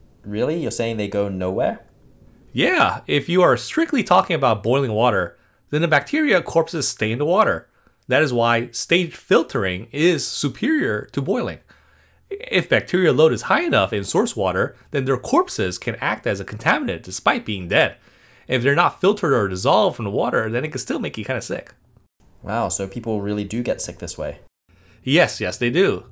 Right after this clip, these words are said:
Speaker 2: This happens with E. coli, for example. The bad strain like O one fifty-seven produces toxins that destroy your G I tract, kill them, and, well, there's still that toxin left in the dead cells.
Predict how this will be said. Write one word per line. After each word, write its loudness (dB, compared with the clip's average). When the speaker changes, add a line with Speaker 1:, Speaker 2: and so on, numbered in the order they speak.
Speaker 2:
This -2
happens 2
with 2
E. -6
coli, 0
for -6
example. -8
The 2
bad 4
strain 2
like -2
O 6
one 4
fifty-seven -2
produces 0
toxins -4
that -2
destroy -2
your -2
G 0
I 4
tract, -8
kill 2
them, 4
and, -2
well, 2
there's 0
still -2
that 4
toxin 0
left 2
in -6
the -2
dead -4
cells. 0